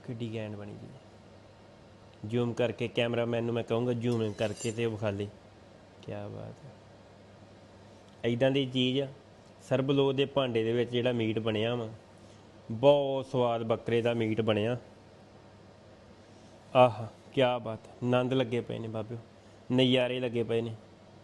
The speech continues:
ਤੁਸੀਂ ਵੇਖੋ ਕਿੱਡੀ ਵਧੀਆ ਚੀਜ਼ ਬਣੀ ਆ, ਨਾਲੇ ਸਰਬਲੋ ਦੇ ਵਿੱਚ ਬਣੀ ਆ ਤੇ ਨਾਲੇ ਬਹੁਤ ਟੇਸਟੀ ਬਣੀ ਆ। ਇਹ ਆਪਾਂ ਹੁਣ ਟੇਸਟ ਜਿਹੜਾ ਉਹ ਚੈੱਕ ਕਰਦੇ ਆ।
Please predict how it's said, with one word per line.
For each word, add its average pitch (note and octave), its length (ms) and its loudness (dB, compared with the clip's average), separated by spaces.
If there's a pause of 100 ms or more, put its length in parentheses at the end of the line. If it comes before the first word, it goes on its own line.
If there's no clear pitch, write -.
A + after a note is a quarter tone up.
(380)
ਤੁਸੀਂ B2+ 280 -2
ਵੇਖੋ C#3 500 0 (500)
ਕਿੱਡੀ C3 260 0
ਵਧੀਆ C3 300 2
ਚੀਜ਼ B2 240 0
ਬਣੀ A2 260 0
ਆ, A2 60 0
ਨਾਲੇ C3+ 300 2
ਸਰਬਲੋ D3+ 480 0
ਦੇ D#3 120 -2
ਵਿੱਚ D3 220 -2
ਬਣੀ C3+ 300 0
ਆ D3 80 -8 (960)
ਤੇ D3+ 100 2
ਨਾਲੇ C3+ 280 2
ਬਹੁਤ C3 560 0
ਟੇਸਟੀ C3 340 2
ਬਣੀ G#2+ 280 -2
ਆ। G#2+ 60 -12 (840)
ਇਹ C3+ 100 4
ਆਪਾਂ B2+ 200 2
ਹੁਣ B2 140 2
ਟੇਸਟ A2 300 -2
ਜਿਹੜਾ A2+ 220 0
ਉਹ A#2 100 0
ਚੈੱਕ G#2+ 260 -4
ਕਰਦੇ G#2 320 -4
ਆ। A#2+ 60 -6